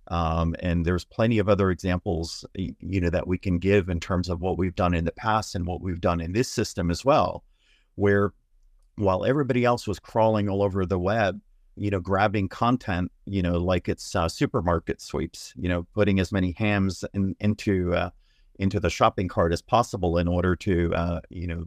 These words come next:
um, increase the, the, the price tag at the checkout counter. Um, we weren't doing that. We weren't doing that. In Prion, Prion ingests the four Ps that you trust,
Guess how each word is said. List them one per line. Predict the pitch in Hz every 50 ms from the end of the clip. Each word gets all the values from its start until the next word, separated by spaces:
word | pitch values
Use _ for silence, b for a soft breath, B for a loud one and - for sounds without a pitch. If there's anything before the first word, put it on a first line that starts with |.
| - -
um, | - 87 90 82 82 80 - -
increase | 101 98 92 - - 104 92 87 - -
the, | - 92 82 85 87 -
the, | - - - - - - - -
the | - 85 80
price | - - - 107 110 - -
tag | - - 92 87 85 -
at | - -
the | -
checkout | - - - 143 - 95 82 - -
counter. | - 82 80 76 - - - _ _ _ _ _ _ _ _ _ _ -
Um, | - 98 95 92 90
we | 95 117 123
weren't | 131 139 139 135 123
doing | 135 127 147 147 101
that. | 78 - - _ _ _ _ - _ _ _ -
We | 101 104
weren't | 110 113 110 95
doing | 107 117 113 110 95
that. | 85 80 - - _ _ _ _ _ _ -
In | - 98 101 95 -
Prion, | - - 123 127 135 127 104 95 92 87 87 - - _ _ -
Prion | - 113 107 120 127 127 117 -
ingests | 107 110 104 92 98 104 107 110 107 - - - _ _ _ _ _ _ -
the | 101 95
four | - - - 110 107 104 95
Ps | - - - 123 110 101 101 98 - - - _ _ -
that | 92 101 95 87 85
you | 95 107 120 123
trust, | - - - - 98 - - - - - - -